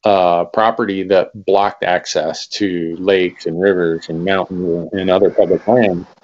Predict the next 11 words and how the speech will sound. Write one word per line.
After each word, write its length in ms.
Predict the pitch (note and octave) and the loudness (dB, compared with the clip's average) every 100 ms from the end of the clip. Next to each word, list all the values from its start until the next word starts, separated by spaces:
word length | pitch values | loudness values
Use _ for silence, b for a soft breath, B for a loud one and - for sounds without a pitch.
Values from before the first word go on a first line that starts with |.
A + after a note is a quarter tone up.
| _ _ _ | _ _ _
to 220 | - A#2 A#2+ | 2 4 4
open 320 | A#2+ A2 G2 | 2 2 2
up 140 | F#2+ - - - | 0 -2 -20 -4
thousands, 540 | F#2 G2 G#2 G2 F#2 F2 | 0 2 2 0 -6 0
well, 160 | G#2+ F#2+ | 0 2
millions 480 | G#2 C3 A2+ F#2 F2 | 2 4 2 0 -4
of 100 | D#2+ | -2
acres 440 | D#2 D#2+ D#2+ D#2 - | -2 0 -2 -2 -4
of, 300 | F#2 E2+ D#2 - _ | 0 0 -2 -8 _
of 160 | F#2 E2+ | -4 -2
land. 480 | F2 F2 F2 F2+ | -2 0 0 -2